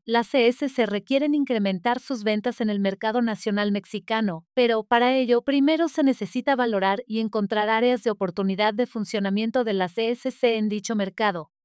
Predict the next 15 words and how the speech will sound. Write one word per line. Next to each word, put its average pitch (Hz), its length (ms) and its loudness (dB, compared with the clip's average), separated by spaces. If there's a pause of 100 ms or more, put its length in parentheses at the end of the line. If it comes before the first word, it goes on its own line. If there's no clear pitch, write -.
(140)
Se - 180 2
realizó 277 540 2
adaptación 254 680 2
y 262 80 4
apropiación 226 720 2
de 262 80 2
metodologías 214 880 0
referentes 220 580 0
al 202 140 -2
contexto 208 560 -2
de 208 80 2
las 190 260 -2
E 214 120 0
S 214 200 -2
C. 170 240 -10